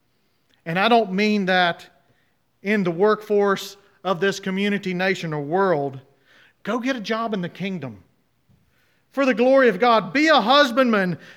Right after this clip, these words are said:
that wants to bring forth as much fruit as possible. Get your fingers dirty.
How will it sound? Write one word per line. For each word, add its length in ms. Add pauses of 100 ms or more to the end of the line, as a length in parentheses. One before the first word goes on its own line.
that 240
wants 300
to 120
bring 280
forth 280
as 120
much 280
fruit 500 (540)
as 180
possible. 460
Get 260
your 80
fingers 460
dirty. 480